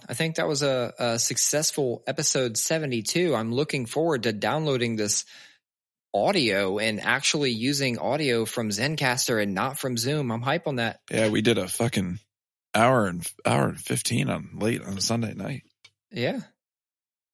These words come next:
Speaker 2: Well,
Speaker 1: Hey, man,
Speaker 2: I can
Speaker 1: at
Speaker 2: see
Speaker 1: least,
Speaker 2: the
Speaker 1: at least,
Speaker 2: time now. I can see the time now.
Speaker 1: at least your time is coming to an end,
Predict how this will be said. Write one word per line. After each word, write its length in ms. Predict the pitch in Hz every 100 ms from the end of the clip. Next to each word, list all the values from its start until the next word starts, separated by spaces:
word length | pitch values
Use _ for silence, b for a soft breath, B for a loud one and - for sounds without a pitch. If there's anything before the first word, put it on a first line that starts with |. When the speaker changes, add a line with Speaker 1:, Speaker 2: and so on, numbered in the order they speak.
| _ _ _
Speaker 2:
Well, 220 | 113 123 110
Speaker 1:
Hey, 80 | 110
man, 80 |
Speaker 2:
I 60 | 139
can 100 | 135
Speaker 1:
at 60 | 156
Speaker 2:
see 100 | 135
Speaker 1:
least, 40 |
Speaker 2:
the 60 | 123
Speaker 1:
at 60 | 156 147
least, 40 |
Speaker 2:
time 80 | 147
now. 180 | 113 104
I 140 | 127
can 100 | 147
see 100 | 131
the 120 | 127 117
time 320 | 135 143 -
now. 200 | 92 - _ _ _ _ _ _
Speaker 1:
at 140 | 131 123
least 320 | 156 156 -
your 200 | 127 165
time 540 | - 104 95 92 101 - _ _ _ _ _ _ _ _ -
is 140 | 120
coming 280 | - 117 107
to 140 | 101 107
an 100 | 101
end, 320 | 98 92